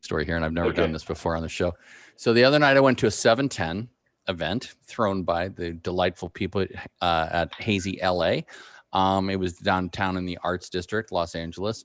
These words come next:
Speaker 1: and, um, beautiful place. They did, they killed it. These young kids from Ohio originally, they get, they just did the best event. It was amazing.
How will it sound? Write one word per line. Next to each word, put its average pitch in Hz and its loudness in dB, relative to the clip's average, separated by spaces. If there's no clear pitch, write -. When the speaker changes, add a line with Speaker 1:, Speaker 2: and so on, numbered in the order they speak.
Speaker 1:
and, 95 -2
um, 90 0
beautiful 98 -2
place. - -8
They 104 4
did, 98 4
they 92 2
killed 87 -2
it. 78 -6
These 95 -2
young 95 -2
kids 90 -4
from 87 -4
Ohio 85 -2
originally, 82 -6
they 82 -6
get, 82 -6
they 92 -4
just 82 -10
did 85 -8
the 80 -10
best 98 0
event. 80 -8
It - -20
was 82 -12
amazing. 92 -6